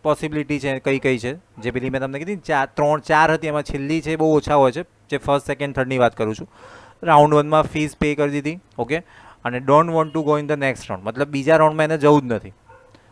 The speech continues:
ઓકે, તો ના જાય, રાઉન્ડ ટુમાં એને જવાની જરૂર જ નથી, મતલબ તમારી પ્રોસેસ અહીંયા પતી ગઈ.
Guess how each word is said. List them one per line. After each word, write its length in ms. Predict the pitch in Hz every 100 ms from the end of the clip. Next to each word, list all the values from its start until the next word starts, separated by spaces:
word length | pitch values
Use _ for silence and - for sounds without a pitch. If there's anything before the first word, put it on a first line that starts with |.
| -
ઓકે, 220 | 170 185
તો 80 | 175
ના 200 | 175 180
જાય, 240 | 156 147 - _ - _ -
રાઉન્ડ 260 | 131 147 147
ટુમાં 200 | 151 156
એને 100 | 147
જવાની 300 | 147 151 151
જરૂર 260 | 151 165
જ 40 | 151
નથી, 180 | 147
મતલબ 400 | 147 143 156 160 - _ _ -
તમારી 260 | 147 160
પ્રોસેસ 360 | 160 160 175 160
અહીંયા 180 | 165 165
પતી 260 | 151 147
ગઈ. 180 | 110 98